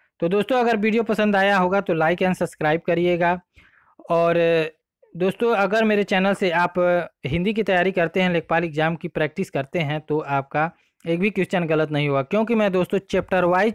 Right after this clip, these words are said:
जो है वो हर चैप्टर का प्रैक्टिस करवा रहा हूँ। इस वजह से आपका एक भी प्रश्न आपका छूट नहीं पाएगा और मैं अपने वीडियो में वही प्रश्न लेकर आता हूँ जो एग्जाम में पूछा गया। आप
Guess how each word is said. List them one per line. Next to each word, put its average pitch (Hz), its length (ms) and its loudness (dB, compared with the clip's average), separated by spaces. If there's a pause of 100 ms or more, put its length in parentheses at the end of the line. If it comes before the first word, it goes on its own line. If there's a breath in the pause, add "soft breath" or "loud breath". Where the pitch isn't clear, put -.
(120)
जो 156 180 -2
है 151 220 0 (380 soft breath)
वो 185 140 0
हर 214 360 0 (680 soft breath)
चैप्टर 196 340 0
का 190 240 0
प्रैक्टिस 180 440 -2
करवा 147 360 2
रहा 143 240 2
हूँ। 135 160 -2
इस 185 200 -4
वजह 202 320 0
से 196 160 -2
आपका 170 360 -2
एक 165 200 -2
भी 208 120 0 (220)
प्रश्न 185 300 -2
आपका 170 260 -2
छूट 156 260 -6
नहीं 165 220 -2
पाएगा 175 300 0 (120)
और 165 200 2 (480 soft breath)
मैं 190 180 2
अपने 214 220 0
वीडियो 202 300 0
में 196 120 2
वही 175 300 2
प्रश्न 196 400 0
लेकर 175 260 0
आता 160 220 0
हूँ 170 100 0
जो 160 120 -2
एग्जाम 156 300 0
में 151 140 -2
पूछा 143 320 -4
गया। 160 220 0
आप 147 80 -2